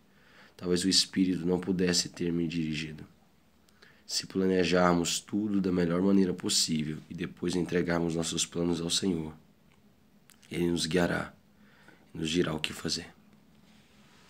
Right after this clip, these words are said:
Deus também nos dá um radar espiritual, a fim de podermos avaliar uma situação e de responder corretamente. Os lábios do justo sabem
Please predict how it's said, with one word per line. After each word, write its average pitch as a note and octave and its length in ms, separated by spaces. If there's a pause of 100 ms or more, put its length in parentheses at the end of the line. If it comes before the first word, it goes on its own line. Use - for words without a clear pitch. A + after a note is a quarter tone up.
(240)
Deus G2 160
também G2+ 260
nos G#2+ 220
dá F#2+ 180
um G2+ 140
radar E2+ 500
espiritual, F2 720 (1040)
a E2 80
fim F2 200
de E2 100
podermos F2 540
avaliar E2 600
uma E2+ 200
situação E2 760
e D#2+ 60
de E2 100
responder D#2+ 600
corretamente. D#2+ 720 (920)
Os D#2+ 140
lábios F#2+ 340
do G#2 140
justo G2+ 440
sabem E2+ 540